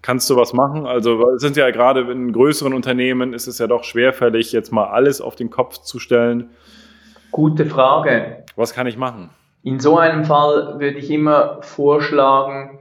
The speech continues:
Speaker 2: was kann ich, und vor allem, da, da sprechen wir jetzt vom Konzern, bei, beim Mittelstand ist das anders, aber vor allem bei Konzernen, da würde ich raten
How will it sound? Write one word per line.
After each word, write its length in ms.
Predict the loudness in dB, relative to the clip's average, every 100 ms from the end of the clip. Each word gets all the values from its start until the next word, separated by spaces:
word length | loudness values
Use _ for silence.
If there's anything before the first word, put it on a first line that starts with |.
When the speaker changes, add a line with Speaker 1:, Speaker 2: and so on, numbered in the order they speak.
| _ _ _ -20
Speaker 2:
was 720 | -2 0 2 0 -6 -10 -10
kann 560 | -2 0 2 0 -2 -4
ich, 720 | -2 -2 -4 -12 -20 -20 _ _ -6
und 180 | -6
vor 220 | -2 2 2
allem, 260 | 2 0
da, 100 | 0
da 180 | 2 0
sprechen 420 | 0 0 0 0
wir 180 | 2 2
jetzt 140 | 2
vom 160 | -2 -8
Konzern, 640 | -6 -2 2 2 0 -4 0
bei, 280 | 2 2
beim 280 | 0 -2 0
Mittelstand 760 | -2 -2 -4 0 0 0 -4 -12 -20 _ _ _ -10
ist 200 | -4 0
das 160 | 2
anders, 720 | 2 0 2 0 0 -8 -16 -20 -20 -20 -2
aber 180 | 2 2
vor 220 | 2 2
allem 120 | 2
bei 140 | 0 0
Konzernen, 760 | -2 0 0 0 -4 -10 -16 _ -4
da 300 | -4 -2 -2
würde 200 | 0 0
ich 160 | 0 2
raten 500 | 2 2 -2 -8